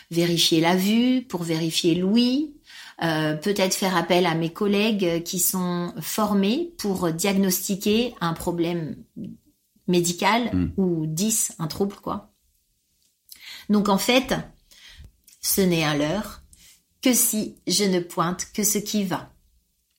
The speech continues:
Speaker 1: Il faut absolument que ce soit dans un cadre, un contexte, pour que chacun se situe par rapport aux attentes et, euh, pour se voir avancer. C'est vraiment important.
Speaker 2: Ok.
Speaker 1: Euh,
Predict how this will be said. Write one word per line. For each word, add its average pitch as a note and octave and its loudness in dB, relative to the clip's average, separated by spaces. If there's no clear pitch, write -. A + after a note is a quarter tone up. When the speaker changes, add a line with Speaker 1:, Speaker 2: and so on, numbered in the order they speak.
Speaker 1:
Il G#3+ 2
faut - -2
absolument F#3+ 0
que F#3 -2
ce - -2
soit F3+ 0
dans E3 -2
un D3+ -2
cadre, G#3 0
un F3 0
contexte, - -6
pour F3+ -10
que F3+ -2
chacun E3+ -2
se - -2
situe F#3+ -2
par F#3+ 2
rapport F3 -2
aux G3+ 2
attentes E3+ -4
et, D#3 0
euh, C3+ -4
pour E3+ -10
se - -4
voir F#3 -4
avancer. E3+ -4
C'est - -6
vraiment D#3 -6
important. - -12
Speaker 2:
Ok. - -8
Speaker 1:
Euh, E3+ 0